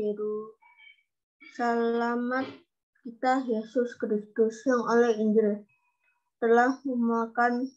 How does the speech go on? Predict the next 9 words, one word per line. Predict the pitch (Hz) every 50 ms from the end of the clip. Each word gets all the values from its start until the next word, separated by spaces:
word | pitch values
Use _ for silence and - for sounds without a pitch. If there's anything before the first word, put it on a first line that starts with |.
| _
hidup | - 220 214 196 - - 247 233 233 - _ _ _ _ _ _ _ _ _ _ _ _ _
yang | 254 240 233 233 240 247 269 254
tidak | 226 226 - 226 214 214
dapat | 240 214 - 220 226 226 - _ _ _
binasa. | - 208 202 202 196 196 202 196 202 208 208 - - 214 202 190 185 - - _ _ _ _ _ _ _ _ _ _ _ _ _ _ _ _
Untuk | - 339 226 233 226 254 247 254 - - _
Injil | - 220 226 226 220 214 208 208 208 208 202 202 202
inilah | 214 220 220 226 233 240 - - 220
aku | 220 - - 254 262 262